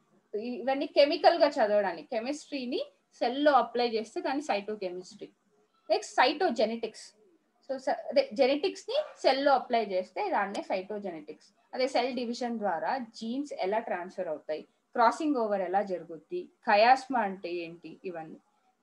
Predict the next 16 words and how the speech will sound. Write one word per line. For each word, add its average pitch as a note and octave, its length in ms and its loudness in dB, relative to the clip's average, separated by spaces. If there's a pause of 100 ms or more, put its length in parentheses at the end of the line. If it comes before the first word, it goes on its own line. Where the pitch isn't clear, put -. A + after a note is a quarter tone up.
(160)
Cytology. A#3+ 680 6 (340)
ఎంటైర్ D#4 580 8
గా D4 140 6
cell C4+ 280 -2
structure B3+ 560 -2
గురించి, A#3 300 -6
function A3+ 480 -4
గురించి G#3+ 320 -8
డీటెయిల్డ్ C#4+ 760 0
గా C4 60 2
చదవడాన్ని G3 840 -4 (320)
సైటాలజీ G#3 920 2
అంటాం. D3 280 -14 (680)
తర్వాత E4 180 4
సైటో F4 480 0
అనాటమీ. A3+ 680 2